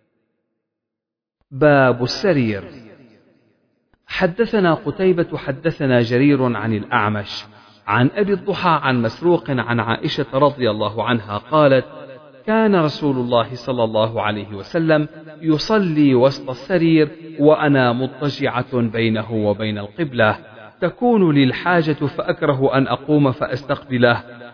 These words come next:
فأنسل انسلالا. باب من ألقي له وسادة.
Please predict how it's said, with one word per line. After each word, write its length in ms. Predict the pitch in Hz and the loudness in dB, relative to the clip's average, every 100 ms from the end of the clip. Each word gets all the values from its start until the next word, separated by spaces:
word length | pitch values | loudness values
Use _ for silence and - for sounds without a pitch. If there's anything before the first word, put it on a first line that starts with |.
| - | -4
فأنسل 800 | 160 156 147 131 143 127 113 113 | -2 2 2 2 2 2 2 2
انسلالا. 920 | 107 - 190 165 127 110 104 95 117 110 104 110 107 101 113 113 _ _ _ _ _ _ _ _ _ _ _ _ _ _ _ | 0 0 0 4 4 2 -2 -6 -12 -20 -20 -20 -20 _ _ _ _ _ _ _ _ _ _ _ _ _ _ _ _ _ _
باب 500 | 123 190 208 196 147 | -2 2 4 2 2
من 260 | 143 131 123 143 | 2 2 0 0
ألقي 440 | 135 131 123 110 | -2 0 0 2
له 220 | 110 110 | 2 0
وسادة. 720 | 104 98 107 185 165 113 101 | -4 -4 -6 0 0 0 -2